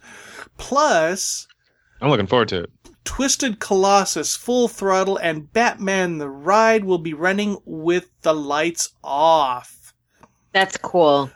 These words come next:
Speaker 1: Uh, Fright Fest is included with your regular admission, admission. However, any of the mazes are extra. Um, and you, you pay f-,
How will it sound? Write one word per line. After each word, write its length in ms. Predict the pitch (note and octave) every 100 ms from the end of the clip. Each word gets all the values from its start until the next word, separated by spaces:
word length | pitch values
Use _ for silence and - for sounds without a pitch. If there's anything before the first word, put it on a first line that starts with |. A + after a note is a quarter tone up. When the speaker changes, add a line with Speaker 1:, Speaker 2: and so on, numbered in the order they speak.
| _
Speaker 1:
Uh, 240 | E3+ E3 D3+
Fright 280 | G3+ F#3+
Fest 400 | - G3+ F#3 - -
is 240 | F#3 F3
included 540 | F3 E3 - G3+ F#3
with 220 | F3 E3+ F3
your 100 | D#3
regular 460 | D#3 E3+ E3 D#3
admission, 680 | D3+ F#3+ A#3 - A#3+ A#3 A3+ -
admission. 580 | D3 E3+ B3+ C4+ C4
However, 800 | B3 - F3+ F3+ F3+ F3+ F3 E3 _
any 200 | F3 F#3
of 100 | E3+
the 80 | D3+
mazes 760 | D3 D#3 F3+ F#3 E3+ F3+ F3 -
are 360 | D3 D3+ D3+ -
extra. 760 | D3 - - - C#3 B2 B2 _ _ - - - - _ -
Um, 320 | D3 C#3+ C3+
and 120 | D3+
you, 140 | C#3+ C#3+ -
you 80 |
pay 220 | - F3+
f-, 140 | D#3+